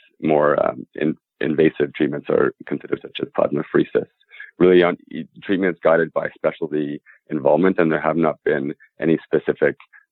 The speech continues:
guidelines or recommendations to guide treatment in specific situations because none of them have been considered to be, um, effective in the majority of cases. So really, it comes down to specialty services to help guide what they feel is the most appropriate treatment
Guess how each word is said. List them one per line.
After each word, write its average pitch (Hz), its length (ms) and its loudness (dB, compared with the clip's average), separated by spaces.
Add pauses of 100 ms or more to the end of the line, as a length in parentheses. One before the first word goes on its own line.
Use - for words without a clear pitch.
(100)
guidelines 73 580 0
or 71 80 -6
recommendations 71 680 -10 (500)
to 78 100 0
guide 76 500 2 (200)
treatment 71 340 -10
in 58 120 -20
specific - 440 -10
situations - 640 -4
because 80 340 2 (360)
none 80 160 0
of 82 60 2
them 82 180 0
have 71 160 -6
been 69 120 -8
considered 71 400 -6
to - 100 -20
be, 67 340 -10 (360)
um, - 180 -18 (100)
effective - 480 -4
in 73 60 -2
the 73 80 -2
majority 71 480 2
of - 120 -2
cases. 90 400 2 (500)
So 76 80 4
really, 85 260 6
it 82 140 4
comes 85 160 2
down 76 220 2
to 73 380 2
specialty 71 460 0
services 78 500 0
to - 60 -4
help - 220 0 (180)
guide 69 220 4 (380)
what 78 180 0
they 80 180 4
feel 80 200 4
is 76 80 -2
the 73 80 -6
most 71 220 -4
appropriate 73 500 0
treatment 65 400 -6